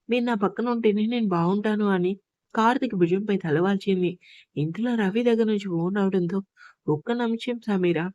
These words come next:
బావ కాల్ చేస్తున్నాడు, మాట్లాడండి" అని సరిగా కూర్చుంది.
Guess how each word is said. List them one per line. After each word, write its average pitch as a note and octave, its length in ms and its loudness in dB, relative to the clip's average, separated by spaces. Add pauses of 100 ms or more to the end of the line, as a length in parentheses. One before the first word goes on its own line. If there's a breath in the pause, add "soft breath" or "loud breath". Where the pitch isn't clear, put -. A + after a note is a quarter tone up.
(380)
బావ C#3 340 0
కాల్ G3+ 300 2
చేస్తున్నాడు, G3 560 0 (440 loud breath)
మాట్లాడండి" G#3 720 2 (680)
అని G#3 280 0 (360)
సరిగా D3+ 360 -2
కూర్చుంది. G3+ 540 0